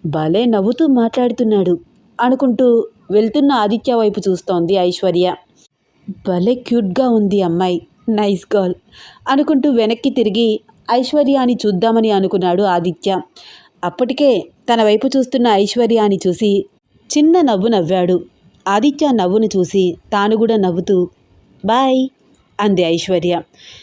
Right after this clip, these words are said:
ఆదిత్య కూడా బాయ్ చెప్పి బైక్ డ్రైవ్ చేస్తూ ముందుకు కదిలాడు. "ఈరోజేంటి అస్సలు నైట్ అవ్వట్లేదు? రోజు ఊరికే టైం గడిచిపోతుంది, ఈరోజేమో అస్సలు టైం అవ్వట్లేదు" అని నైట్ ఎప్పుడవుతుందా అని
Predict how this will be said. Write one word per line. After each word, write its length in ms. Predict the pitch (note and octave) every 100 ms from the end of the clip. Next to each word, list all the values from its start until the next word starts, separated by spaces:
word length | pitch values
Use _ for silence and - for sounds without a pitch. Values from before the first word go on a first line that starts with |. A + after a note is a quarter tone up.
| - _ -
ఆదిత్య 420 | A3 B3+ C#4+ D#4+
కూడా 220 | C4 C#4
బాయ్ 280 | B3 G3+ G3+
చెప్పి 340 | G#3 G#3 - G3+ F3+ - _ F#3
బైక్ 260 | G3 A3
డ్రైవ్ 340 | E3+ F#3 G3 G#3 G#3+
చేస్తూ 300 | F#3 - G3+
ముందుకు 420 | F3+ F3 G3+ G3+
కదిలాడు. 480 | G#3 F3 F3+ F3 F#3 - _ _ _ _ _ _ _ -
"ఈరోజేంటి 800 | G3+ F#3+ A#3 C4+ C4+ A3+ A#3+ A#3+ - _ _ _ -
అస్సలు 420 | G#3+ - E4+ F4
నైట్ 260 | B3 B3 C#4
అవ్వట్లేదు? 460 | C4+ C4 B3+ B3+ C#4 - _ _ -
రోజు 460 | G3 G3 G#3+ G#3
ఊరికే 440 | A#3+ G3 A3+ A3 A#3
టైం 280 | A#3 G#3+ A3
గడిచిపోతుంది, 720 | G#3 G3 G#3+ G#3 G3 F3+ F3 _ _ - _ _ _
ఈరోజేమో 560 | G3+ B3 D4 C#4 C#4 C#4 D4+ - _ _ -
అస్సలు 420 | G#3 - A#3+ B3
టైం 300 | A#3+ G#3+ A#3
అవ్వట్లేదు" 540 | G#3+ G3+ G#3 F#3+ F#3 - - - _ _
అని 200 | B3+ C#4
నైట్ 380 | B3 G3 B3 B3
ఎప్పుడవుతుందా 720 | G3+ G3+ B3 A3+ A3+ G#3 G#3+
అని 320 | G#3+ G3 G#3+